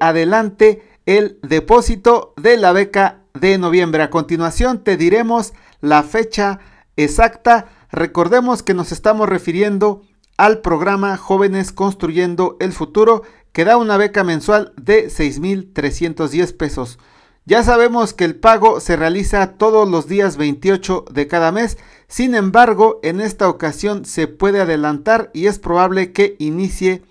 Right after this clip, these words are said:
la dispersión a partir del día de hoy, veintisiete de noviembre. Así que por la tarde noche, algunos beneficiarios podrían recibir el depósito.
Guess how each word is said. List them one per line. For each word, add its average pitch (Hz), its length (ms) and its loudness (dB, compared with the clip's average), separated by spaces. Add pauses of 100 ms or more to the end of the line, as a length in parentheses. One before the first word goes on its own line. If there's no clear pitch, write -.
(460)
la 196 200 2
dispersión 196 680 -2
a 190 160 0
partir 190 540 -2
del 143 320 -4
día 190 420 -2
de 147 160 -2
hoy, 214 280 0 (300)
veintisiete 185 880 -6
de 175 320 -4
noviembre. 202 600 -2
Así 170 240 -8
que 180 160 -2
por 165 260 -2
la 156 220 -2
tarde 220 340 2
noche, 220 500 0 (300)
algunos 190 460 -2
beneficiarios 190 840 0
podrían 202 760 -2 (260)
recibir 196 600 -2 (320)
el 185 300 0
depósito. 196 640 0